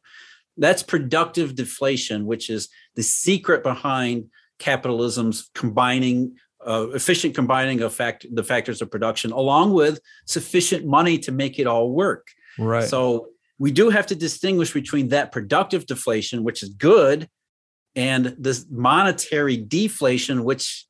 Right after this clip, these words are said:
Speaker 1: historically speaking, is universally bad.
Speaker 2: Okay. There we go. So that helps clarify. The monetary deflation component, what is causing that? What, so this would be a shrinkage of the money supply,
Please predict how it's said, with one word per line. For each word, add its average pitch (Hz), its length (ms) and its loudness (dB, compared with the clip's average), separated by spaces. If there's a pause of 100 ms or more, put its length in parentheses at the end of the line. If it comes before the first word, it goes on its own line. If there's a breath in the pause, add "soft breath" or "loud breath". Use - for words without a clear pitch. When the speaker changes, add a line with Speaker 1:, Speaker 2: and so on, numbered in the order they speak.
(200)
Speaker 1:
historically 139 680 0
speaking, 127 400 -4
is 104 200 -6
universally 120 800 -2
bad. 90 540 -8 (240)
Speaker 2:
Okay. 120 540 0 (420)
There 123 180 0
we 120 100 -2
go. 104 180 -4
So 113 160 -6
that 127 160 -2
helps 107 280 -4
clarify. 104 640 -8 (500)
The 120 160 0
monetary 147 960 2
deflation 120 1160 -4
component, 107 960 -6 (1160)
what 131 600 2
is 143 220 0
causing 107 960 -2
that? 95 340 -4 (160)
What, 139 340 4
so 160 120 0
this 170 140 2
would 147 100 0
be 135 160 2
a 120 40 -2
shrinkage 151 760 -2
of 117 160 2
the 117 80 2
money 120 280 0
supply, 101 640 -2